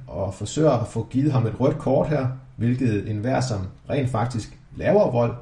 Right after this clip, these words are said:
bør have i politik. Men det er på en falsk baggrund her, for det har han ikke gjort. Men ikke desto mindre, så forsøger du at få det til at se sådan ud, og dermed få ham udvist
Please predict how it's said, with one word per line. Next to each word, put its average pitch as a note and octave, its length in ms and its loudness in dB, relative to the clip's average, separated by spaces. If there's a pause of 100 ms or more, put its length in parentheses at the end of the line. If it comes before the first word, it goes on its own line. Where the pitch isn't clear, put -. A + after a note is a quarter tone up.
(480)
bør G#2 120 0
have C3+ 260 0 (120)
i A#2+ 60 -4
politik. B2 460 -2 (840)
Men A#2+ 260 2 (260)
det C#3 100 -2
er C3+ 80 -4
på A2+ 100 -4
en G2 80 -4
falsk B2 320 0
baggrund C3 400 2
her, B2+ 280 0
for C#3 100 -8
det C3 180 -4
har A2+ 60 0
han G#2 100 -2
ikke B2+ 120 -6
gjort. D#3 280 -2 (340)
Men A#2 120 -4
ikke C3 140 -4
desto B2 220 -6
mindre, A#2+ 300 0
så - 120 -8
forsøger A#2+ 360 -2
du - 80 -2
at - 80 -8
få - 80 -16
det - 120 -16
til A#2+ 120 -10
at A2 100 -6
se - 140 -14
sådan G#2 240 -8
ud, B2+ 220 -2 (340)
og G2 120 -10
dermed G#2+ 220 -2
få G2+ 140 -6
ham F#2+ 160 -4
udvist C3 520 0